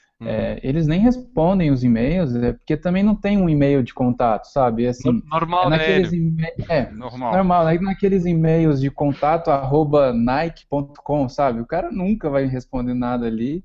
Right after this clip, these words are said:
Speaker 1: Claro.
Speaker 2: É, é, é, é uma coisa assim, você precisa conhecer o cara lá dentro que organiza a corrida e trocar uma ideia com ele.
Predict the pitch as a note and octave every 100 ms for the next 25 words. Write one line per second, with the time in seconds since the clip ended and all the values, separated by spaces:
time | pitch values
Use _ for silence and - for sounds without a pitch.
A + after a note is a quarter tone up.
0 | - _ _ _ B2 A2+ A#2 A#2 A#2 A2+
1 | G#2+ G2+ G2+ G#2 - - - - - C#3
2 | C#3 C3+ C3 C3+ C#3+ D3 D3 D3+ D3 D#3
3 | C#3+ D3 D#3 E3 E3+ F3 E3+ - E3+ G3
4 | G3 - D3+ E3+ D#3+ D3 B2+ B2+ D#3+ D#3+
5 | - D#3 D3+ C#3 C#3 D#3+ D#3+ - C3 B2
6 | D3 D3 C#3+ - C3 C#3 D3 C#3+ C3+ C#3
7 | - C3+ A#2+ G#2+